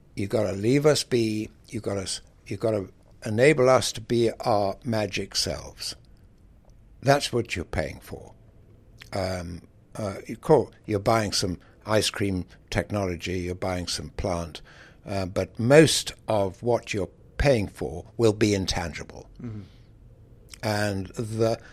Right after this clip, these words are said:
Speaker 1: the brand you're paying for, whether it's, um, uh, for the customer and certainly for the employee, um, is a risk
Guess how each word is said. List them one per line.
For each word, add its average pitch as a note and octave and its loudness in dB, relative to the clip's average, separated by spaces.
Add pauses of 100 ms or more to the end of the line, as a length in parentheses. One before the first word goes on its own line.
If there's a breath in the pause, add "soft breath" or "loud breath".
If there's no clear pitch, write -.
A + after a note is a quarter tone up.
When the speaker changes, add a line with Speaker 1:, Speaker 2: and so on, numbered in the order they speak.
(220 loud breath)
Speaker 1:
the G#2+ 0
brand C#3 6
you're F#2+ -2
paying E2 -8
for, - -18 (320 soft breath)
whether G#2 0
it's, - -2 (100)
um, F#2+ -4 (720)
uh, F#2 -6 (200)
for A2+ -2
the F2+ -6
customer - -4 (200 loud breath)
and G2+ -4
certainly A2+ 2
for G2+ -2
the F#2 -4
employee, D#2+ -6 (720 soft breath)
um, F2+ -6 (380)
is A#2+ 2
a A#2+ 2
risk B2 2